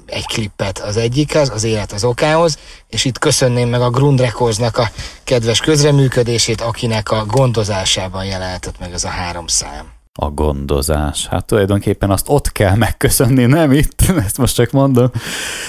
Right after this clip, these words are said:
Speaker 2: de lényegében biztosan megtettétek.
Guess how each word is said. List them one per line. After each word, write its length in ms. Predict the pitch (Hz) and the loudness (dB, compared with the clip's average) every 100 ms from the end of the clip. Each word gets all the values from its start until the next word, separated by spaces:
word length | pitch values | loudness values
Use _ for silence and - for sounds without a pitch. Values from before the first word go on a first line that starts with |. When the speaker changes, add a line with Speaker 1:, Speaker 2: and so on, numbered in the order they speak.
| - | -12
Speaker 2:
de 160 | - 110 | 0 4
lényegében 580 | 113 113 104 107 104 107 | 4 4 4 4 4 4
biztosan 500 | 117 - 104 104 101 | 2 2 2 2 4
megtettétek. 960 | 107 - 117 107 - 117 107 123 123 | 2 2 0 0 0 0 2 0 -2